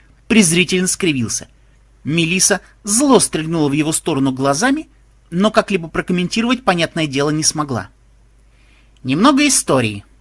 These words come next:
продолжила она. «Напомним, что в прошлом месяце администрация сервера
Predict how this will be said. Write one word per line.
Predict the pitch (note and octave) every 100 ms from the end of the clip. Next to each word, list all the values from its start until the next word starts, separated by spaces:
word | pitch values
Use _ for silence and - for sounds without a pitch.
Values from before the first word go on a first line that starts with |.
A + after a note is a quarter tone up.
| _ _
продолжила | - C#3 C#3 D3+ D3+ D3
она. | A#2 G2 _ _ _ _
«Напомним, | - F3 G3 A3+ G#3 F3+ _ _ _
что | - - D3+
в | -
прошлом | F#3 A3+ - D#3+
месяце | B2+ A#2 C3+ - -
администрация | - D#3 E3 E3 - A#3+ A#3 D#3
сервера | - B2 G#2+ A#2 F3